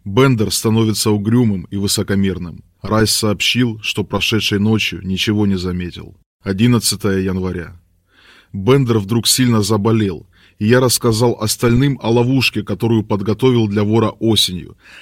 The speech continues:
Это была большая порция слабительного, которую я попросил у Хью. Мы знаем теперь, что вор именно Бендер. Но не можем ничего сделать.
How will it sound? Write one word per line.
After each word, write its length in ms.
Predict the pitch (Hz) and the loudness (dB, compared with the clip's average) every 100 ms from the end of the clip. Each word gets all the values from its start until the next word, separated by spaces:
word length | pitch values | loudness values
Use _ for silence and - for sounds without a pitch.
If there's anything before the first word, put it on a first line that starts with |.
| - | -4
Это 240 | 123 127 | -2 0
была 260 | 120 120 123 | 2 2 2
большая 440 | 113 113 - 120 | 2 2 2 0
порция 440 | 104 - 131 - 113 | 0 0 0 2 0
слабительного, 840 | - 117 117 127 113 101 95 92 | 2 0 2 2 0 -4 -4 -6
которую 460 | 90 123 113 110 104 | -6 -2 0 2 2
я 160 | 123 | 2
попросил 600 | 123 101 104 95 - 110 - | 0 -4 -2 -2 0 -2 -2
у 80 | |
Хью. 420 | 101 - 95 87 - _ | -6 -4 -6 -6 -12 _
Мы 120 | 104 120 | 0 0
знаем 420 | 107 135 139 110 | 2 2 2 0
теперь, 360 | 104 - 90 | -2 -6 -8
что 260 | - - 110 | -8 -4 -2
вор 320 | 101 123 117 - | 2 2 2 -2
именно 480 | 104 104 95 92 90 | -2 0 0 -4 -6
Бендер. 500 | 92 98 87 82 - _ _ _ _ | -4 -2 -4 -8 -18 _ _ _ _
Но 140 | 104 113 | 0 2
не 80 | 120 | 4
можем 340 | 131 120 110 | 4 4 2
ничего 380 | 107 - 104 104 | 0 0 0 -2
сделать. 480 | 92 101 85 - | -2 -2 -4 -8